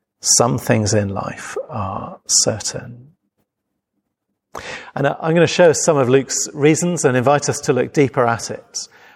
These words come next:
uh, to begin doing something about it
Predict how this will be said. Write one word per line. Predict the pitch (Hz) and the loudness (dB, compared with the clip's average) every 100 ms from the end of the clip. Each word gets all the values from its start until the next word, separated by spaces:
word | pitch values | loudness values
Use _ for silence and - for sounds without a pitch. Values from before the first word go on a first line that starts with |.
| _ | _
uh, | 120 120 | -2 -2
to | - 127 | -2 -2
begin | 123 151 135 110 | 2 4 2 2
doing | 143 127 | 2 2
something | 113 160 131 123 | 0 -2 -2 -2
about | 120 117 113 - | 0 0 0 -6
it | - - - | -10 -10 -16